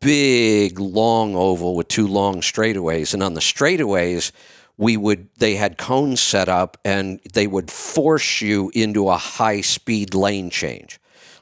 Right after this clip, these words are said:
Like, if you didn't turn sharp enough to make the lane change, you just wiped out all the cones. If you did turn sharp enough to make the lane change, we were doing, like, sixty-five,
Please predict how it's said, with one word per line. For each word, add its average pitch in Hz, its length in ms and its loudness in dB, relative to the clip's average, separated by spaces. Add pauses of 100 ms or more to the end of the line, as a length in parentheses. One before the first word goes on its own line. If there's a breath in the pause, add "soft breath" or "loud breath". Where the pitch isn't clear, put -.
Like, 104 140 2
if 92 160 -2
you 131 180 2
didn't 143 540 -2
turn 123 360 -2
sharp 135 580 0
enough 107 320 0
to 110 80 -4
make 107 220 0
the 101 80 -2
lane 117 240 0
change, 98 360 -4
you 95 60 -4
just 90 220 -4
wiped 98 280 0
out 95 120 2
all 95 100 -2
the 73 100 -6
cones. 90 500 -4 (640 loud breath)
If 135 180 2
you 113 140 0
did 165 500 0
turn 120 380 -2
sharp - 600 2
enough 110 440 0
to 110 120 0
make 110 540 -2
the 113 240 -2
lane 135 320 2
change, 104 400 -2
we 104 140 -2
were 98 80 -2
doing, 104 240 0
like, 90 220 -4
sixty-five, 92 1000 0